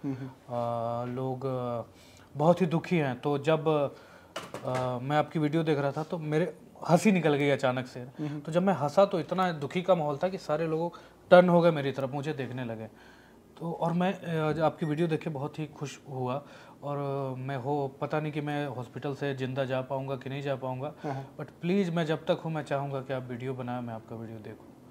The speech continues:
Speaker 1: हाँ।
Speaker 2: अ, कई, अ, लड़कियाँ मैसेज कर रही थी कि मेरी माँ को कोविड हुआ था और आपकी वीडियो देख देख के, अ, वो हंस रही थी। मैं, मैं, मैं उसे, उ-, अपनी माँ को हंसते देख के, बीमार, बुखार में थी और वो हंस रही थी।
Speaker 1: बिल्कुल।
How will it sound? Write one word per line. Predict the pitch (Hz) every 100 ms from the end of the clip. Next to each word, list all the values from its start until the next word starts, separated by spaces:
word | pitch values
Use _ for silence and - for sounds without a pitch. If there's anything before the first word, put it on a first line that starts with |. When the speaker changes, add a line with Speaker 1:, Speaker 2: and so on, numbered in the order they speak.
| - 120
Speaker 1:
हाँ। | 113 - - - -
Speaker 2:
अ, | 139 135 139 - -
कई, | 208 202
अ, | -
लड़कियाँ | 180 160 160 170 - 202 185
मैसेज | 170 - 156
कर | 170
रही | 156
थी | 147
कि | 151 160
मेरी | 151 147
माँ | 147 147
को | 143
कोविड | 139 139 143
हुआ | 139 139
था | 131
और | 135 135
आपकी | 135 127 139
वीडियो | 131 139
देख | 139 135
देख | 131 131
के, | 131 143 131
अ, | 127 - - - - -
वो | 131 131 131 131
हंस | 143 135
रही | 139 131
थी। | 127 123 123 - - _ -
मैं, | 147 156
मैं, | 151 160
मैं | 160
उसे, | 160 156 147 180
उ-, | 220 185 160 165
अपनी | 165 -
माँ | 175 160
को | 170
हंसते | 147 147 - 190
देख | 165 156
के, | 165
बीमार, | 151 143 147 147 - - - -
बुखार | 151 147 156 - 180 202
में | 190
थी | 165 190
और | 196
वो | 180
हंस | 175 170
रही | 151 143
थी। | 127 120 147
Speaker 1:
बिल्कुल। | 143 123 127